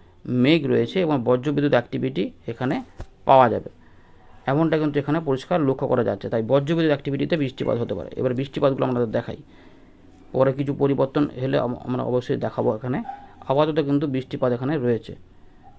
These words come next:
তো বৃষ্টিপাতের সম্ভাবনা যেগুলো পাওয়া যাচ্ছে আমরা সেগুলো দেখাচ্ছি আপনাদের। এখন যেটা হবে এই মঙ্গলবার,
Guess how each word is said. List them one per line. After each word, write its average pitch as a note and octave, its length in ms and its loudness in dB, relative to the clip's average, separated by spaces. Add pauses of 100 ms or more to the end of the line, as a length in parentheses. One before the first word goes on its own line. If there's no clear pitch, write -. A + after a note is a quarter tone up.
(140)
তো A#2+ 80 -10
বৃষ্টিপাতের D3 560 -2
সম্ভাবনা C#3 480 0
যেগুলো C3 240 -2 (120)
পাওয়া A2+ 200 2
যাচ্ছে A2+ 320 -4
আমরা C3+ 140 -2
সেগুলো A#2 220 -2
দেখাচ্ছি A#2 400 -2
আপনাদের। B2 280 0 (480)
এখন E3 320 2
যেটা D3+ 200 2
হবে C3 340 0
এই B2+ 200 0 (540)
মঙ্গলবার, E3 640 6